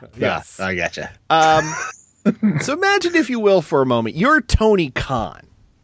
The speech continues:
Speaker 1: Okay?
Speaker 2: Okay. All right. Do I
Speaker 1: You
Speaker 2: need to go get some, uh, some cocaine?
Speaker 1: Uh, no, no,
Speaker 2: <laughs> for
Speaker 1: no,
Speaker 2: this
Speaker 1: no, no.
Speaker 2: then?
Speaker 1: I, and I'm
Speaker 2: Okay.
Speaker 1: pretty sure it's Adderall
Speaker 2: All right.
Speaker 1: at this point. Uh,
Speaker 2: Okay. Well,
Speaker 1: so
Speaker 2: <laughs>
Speaker 1: you're,
Speaker 2: six in one hand.
Speaker 1: you're, you're Tony Khan. You know, you, you, you worked for the Jags. You've,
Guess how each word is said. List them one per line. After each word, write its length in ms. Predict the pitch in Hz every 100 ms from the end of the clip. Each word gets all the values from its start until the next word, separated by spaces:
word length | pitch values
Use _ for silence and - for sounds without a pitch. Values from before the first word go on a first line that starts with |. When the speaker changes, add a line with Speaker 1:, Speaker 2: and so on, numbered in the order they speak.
| _
Speaker 1:
Okay? 320 | 120 175 180 247
Speaker 2:
Okay. 360 | - 147 175 165 _
All 100 | 151
right. 320 | 127 123 151 - -
Do 80 | 123
I 60 |
Speaker 1:
You 60 | 110
Speaker 2:
need 140 | 127 117
to 40 |
go 160 | 120 117
get 180 | 120 -
some, 260 | - 110
uh, 480 | 113 113 107 104 104
some 140 | - 104
cocaine? 500 | 117 123 123 135 151
Speaker 1:
Uh, 200 | 233 247
no, 220 | 240 208
no, 100 | 180
Speaker 2:
<laughs> 0 |
for 60 | 165
Speaker 1:
no, 0 |
Speaker 2:
this 180 | 143 127
Speaker 1:
no, 40 |
no. 60 | 196
Speaker 2:
then? 80 | 202
Speaker 1:
I, 80 | 208
and 120 | 151
I'm 80 | 175 -
Speaker 2:
Okay. 100 | -
Speaker 1:
pretty 140 | 214
sure 180 | 175 180
it's 120 | 139
Adderall 360 | 143 127 101 98
Speaker 2:
All 80 | 92
right. 60 |
Speaker 1:
at 60 | 90
this 140 | 104
point. 280 | - 92 64 -
Uh, 280 | 147 139 135
Speaker 2:
Okay. 140 | - -
Well, 260 | 131 127 113 120 113
Speaker 1:
so 260 | - 156 143 - -
Speaker 2:
<laughs> 180 | - 123
Speaker 1:
you're, 200 | 156 202
Speaker 2:
six 180 | 247 -
in 60 |
one 160 | 151 123
hand. 260 | 113 98 95 _ _
Speaker 1:
you're, 260 | 165 254 -
you're 200 | 240 285
Tony 240 | 262 269
Khan. 480 | - 214 208 214 208 _
You 140 | 175
know, 160 | 190 180
you, 400 | 180 180 185 165
you, 280 | 143 160 127
you 200 | 92 107
worked 300 | 98 107 107
for 120 | -
the 100 | 82
Jags. 1120 | - 120 143 170 165 160 151 151 139 135 - 95
You've, 320 | 90 87